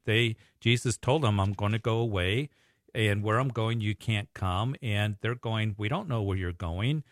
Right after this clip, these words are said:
um, and, uh, how do we know the way?" So they're really struggling with all of that. And so the Lord was bringing comfort to them. And as he brings comfort to them, he tells them that, "Where I'm going, you can't go. I go away,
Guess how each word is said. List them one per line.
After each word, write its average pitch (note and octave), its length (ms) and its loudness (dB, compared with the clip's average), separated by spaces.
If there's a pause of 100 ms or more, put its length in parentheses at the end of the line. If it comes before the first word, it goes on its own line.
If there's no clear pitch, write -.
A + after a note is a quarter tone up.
(240)
um, G#2+ 440 0 (260)
and, A2 400 0 (260)
uh, F#2+ 340 -2
how A#2+ 180 2
do C#3+ 60 0
we D3 140 2
know A2 220 2
the G2 100 -2
way?" F#2 500 -2 (260)
So A#2 220 0
they're B2+ 200 -2
really E3+ 320 -4
struggling B2+ 540 -4
with F2 180 -6
all F2+ 180 -2
of E2+ 120 -6
that. F2+ 260 -2
And G#2 140 -4
so B2+ 160 -4
the A#2 120 -4
Lord D3+ 300 -6
was B2 140 -6
bringing A2 380 -2
comfort A2+ 480 -6
to G2 120 -8
them. E2+ 300 -8 (440)
And G#2+ 140 2
as A#2+ 140 2
he C3 80 0
brings C#3+ 340 0
comfort F3 460 -6
to A2 100 -4
them, G2+ 220 2
he A2+ 180 -2
tells D#3 440 -6
them F#2+ 360 -4 (380)
that, G#2+ 140 -2
"Where B2 140 4
I'm B2+ 100 4
going, C3+ 320 0
you A2+ 120 -2
can't G#2+ 380 -4
go. G#2 540 -2 (200)
I G#2+ 100 -2
go A#2+ 220 0
away, A#2 640 2